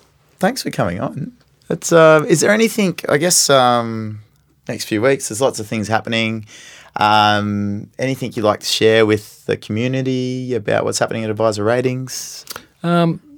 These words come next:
Speaker 2: yeah, I think, um, we're, we're doing a capital raise at the moment. So
Speaker 1: anyone want to invest? Is that sort
Speaker 2: anyone
Speaker 1: of
Speaker 2: who wants to invest,
Speaker 1: <laughs>
Speaker 2: absolutely.
Speaker 1: Not
Speaker 2: Um,
Speaker 1: retail, only wholesale.
Speaker 2: Correct,
Speaker 1: Um,
Speaker 2: yep.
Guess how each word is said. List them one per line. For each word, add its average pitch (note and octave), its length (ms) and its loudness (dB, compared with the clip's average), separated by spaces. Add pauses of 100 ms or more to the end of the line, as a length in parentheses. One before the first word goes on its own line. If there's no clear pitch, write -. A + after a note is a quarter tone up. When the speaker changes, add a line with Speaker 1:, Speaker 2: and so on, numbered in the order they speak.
(280)
Speaker 2:
yeah, F3+ 220 2
I C#3+ 40 0
think, - 340 -6
um, G2+ 840 -4
we're, G#2+ 400 -4
we're G#2+ 80 -4
doing G#2+ 180 -2
a F2 60 -6
capital A#2+ 320 -6
raise A#2 280 -6
at - 60 -10
the - 60 -12
moment. C3+ 300 -6 (220)
So G2+ 460 -6 (200)
Speaker 1:
anyone A2 300 2
want G#2+ 120 2
to G#2+ 80 2
invest? A2 360 0
Is A2+ 80 -8
that A2 120 0
sort A#2+ 100 -2
Speaker 2:
anyone B2+ 180 4
Speaker 1:
of B2 40 2
Speaker 2:
who B2 40 2
wants B2+ 160 0
to B2+ 80 -4
invest, A#2+ 460 -2
Speaker 1:
<laughs> - 40 -6
Speaker 2:
absolutely. B2 680 0 (160)
Speaker 1:
Not B2 260 4
Speaker 2:
Um, A#2+ 60 4
Speaker 1:
retail, C3+ 520 6
only B2+ 200 4
wholesale. A#2 600 4
Speaker 2:
Correct, A2+ 300 2
Speaker 1:
Um, A2+ 240 2
Speaker 2:
yep. G#2 260 -2